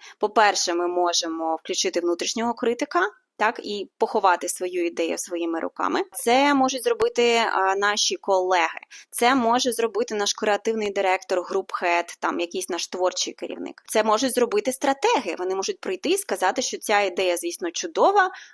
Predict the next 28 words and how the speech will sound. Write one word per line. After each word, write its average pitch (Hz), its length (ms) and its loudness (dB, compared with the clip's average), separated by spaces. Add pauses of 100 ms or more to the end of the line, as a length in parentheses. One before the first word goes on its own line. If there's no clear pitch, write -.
але 202 360 4
вона 190 300 0
не 190 100 -4
в 185 40 -12
стратегії. 170 640 -4
Хто 302 260 4
у 269 80 6
нас 202 240 2
далі 175 280 2
на 165 80 -4
полосі 170 380 -2
перешкод? 165 560 -6 (340)
Це, 226 400 2
звісно, 180 640 0
може 170 360 0
сказати 170 800 0
клієнт, 160 800 -4
а, 160 280 -2
замовник. 170 760 0 (180)
І, 330 200 6
звісно, 226 800 2 (120)
це 202 360 2
може 180 380 -2
зробити, 220 880 2
а, 175 140 0
розкритикувати 175 1040 0
наші 170 340 -4
ідеї, 233 760 2